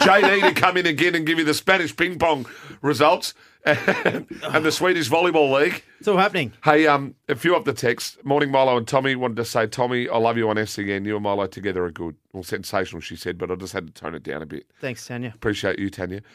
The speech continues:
Speaker 2: Um, morning, gents. Is it true Milo has a majority stake in the top weight, race seven, number three at the Sunny Coast? <laughs> It's called King of Wan Chai. It's what
Speaker 1: Someone, someone just texted in saying we missed the Ashes. We did talk about the Ashes.
Speaker 2: We
Speaker 1: Well,
Speaker 2: did. We're
Speaker 1: you
Speaker 2: gonna
Speaker 1: just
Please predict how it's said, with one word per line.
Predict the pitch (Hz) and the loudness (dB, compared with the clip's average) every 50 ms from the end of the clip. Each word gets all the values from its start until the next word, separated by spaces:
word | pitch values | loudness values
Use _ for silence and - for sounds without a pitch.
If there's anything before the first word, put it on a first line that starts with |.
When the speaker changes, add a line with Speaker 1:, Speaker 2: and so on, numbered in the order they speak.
| _ _ _ _ _ _ - | _ _ _ _ _ _ 0
Speaker 2:
Um, | 120 117 117 117 117 117 117 117 113 113 113 _ _ _ _ _ _ _ _ _ - | 2 4 4 4 4 2 2 -2 -6 -12 -16 _ _ _ _ _ _ _ _ _ -8
morning, | 101 117 123 120 117 110 | -4 -2 0 0 0 -2
gents. | 95 113 120 117 104 | -2 -4 -4 -4 -6
Is | 107 104 | -6 -8
it | 110 104 | -8 -8
true | - - 127 120 | -6 -4 -4 -2
Milo | 113 110 110 110 110 107 104 | 0 0 2 2 2 2 0
has | 107 101 98 | -2 -4 -6
a | |
majority | 98 101 92 110 104 104 101 92 | -8 -8 -4 -4 -4 -4 -4 -8
stake | - - 110 101 95 | -6 -4 -4 -4 -4
in | 98 | -6
the | 95 95 | -10 -12
top | 92 - - - - | -6 -6 -6 -6 -4
weight, | - 104 101 92 - | -2 -4 -4 -2 -2
race | 101 101 98 - | -4 -4 -4 -4
seven, | - 107 95 101 95 | -6 -6 -6 -6 -6
number | 101 92 87 | -8 -8 -10
three | 87 - - 101 98 95 90 - _ _ _ _ _ _ _ _ | -10 -8 -4 -4 -4 -4 -4 -8 _ _ _ _ _ _ _ _
at | - - | -14 -12
the | - - | -10 -6
Sunny | - 113 107 113 113 | -4 -2 -2 -2 -4
Coast? | - 123 123 151 156 - - - _ _ _ _ _ _ _ | -4 -4 -4 -4 -6 -8 -14 -20 _ _ _ _ _ _ _
<laughs> | |
It's | - 151 - - 151 123 - - _ _ _ _ - _ | -2 -2 0 0 -2 -4 -4 -8 _ _ _ _ -18 _
called | - 117 107 104 | -8 -6 -6 -6
King | - - 123 113 | -6 -6 -6 -6
of | 110 95 | -8 -6
Wan | 87 95 98 92 | -4 -6 -6 -6
Chai. | - - 101 98 90 85 - _ _ _ _ _ _ _ _ _ _ _ _ _ _ _ | -4 -4 -4 -2 -2 -4 -8 _ _ _ _ _ _ _ _ _ _ _ _ _ _ _
It's | - - | -20 -16
what | - - | -8 -6
Speaker 1:
Someone, | 170 165 165 156 151 151 143 | -6 -4 -4 -4 -6 -6 -10
someone | - - 175 170 160 | -10 -8 -6 -6 -6
just | 147 143 - | -6 -6 -6
texted | - 156 143 - - | -6 -6 -6 -6 -8
in | 147 131 | -8 -8
saying | - 147 139 135 | -6 -8 -8 -8
we | 131 | -8
missed | 139 139 - | -10 -10 -8
the | - 127 | -6 -6
Ashes. | 131 120 - 131 120 | -8 -8 -8 -12 -12
We | 139 151 | -8 -6
did | 160 240 - | -6 -6 -4
talk | - 190 185 170 180 | -2 -2 -2 0 -2
about | 151 135 107 | -4 -6 -6
the | 113 117 | -6 -6
Ashes. | 110 110 - - 156 180 - - - _ | -8 -8 -10 -14 -18 -18 -18 -20 -10 _
Speaker 2:
We | - 127 | -6 -2
Speaker 1:
Well, | 127 151 127 117 | 0 0 0 0
Speaker 2:
did. | - 117 | 0 0
We're | 143 | 2
Speaker 1:
you | 143 | 2
Speaker 2:
gonna | 160 156 | 2 2
Speaker 1:
just | 151 | 2